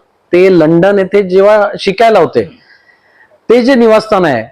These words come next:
ते बघण्यासाठी एक दिवस, अ, राखीव ठेवलेला. आणि मला अतिशय आनंद झाला की त्या पवित्र वास्तूमध्ये मला जाता आलं,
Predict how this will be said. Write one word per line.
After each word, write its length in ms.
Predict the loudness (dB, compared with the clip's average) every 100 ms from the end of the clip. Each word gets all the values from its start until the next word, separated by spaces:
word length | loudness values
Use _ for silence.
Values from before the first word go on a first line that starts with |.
| _ _ -4
ते 60 | -2
बघण्यासाठी 1000 | 0 0 -2 -2 -2 2 2 0 0 0
एक 140 | 2
दिवस, 360 | 0 0 -2 -2
अ, 280 | 0 0
राखीव 320 | 0 -2 -4 -2
ठेवलेला. 480 | -2 0 0 -2 -6 _ _ _ _ -20 -20 -12 -4
आणि 200 | -2 0
मला 220 | 2 0
अतिशय 320 | 0 0 0
आनंद 320 | 0 2 0
झाला 380 | 2 2 2 0
की 200 | -4 -10
त्या 640 | -8 -2 0 2 2 0 -4 _
पवित्र 340 | -4 -2 -2 0
वास्तूमध्ये 580 | 0 -2 -2 -2 0 0
मला 480 | 0 0 0 0 -4 _ -4
जाता 280 | -2 0 0
आलं, 300 | 2 0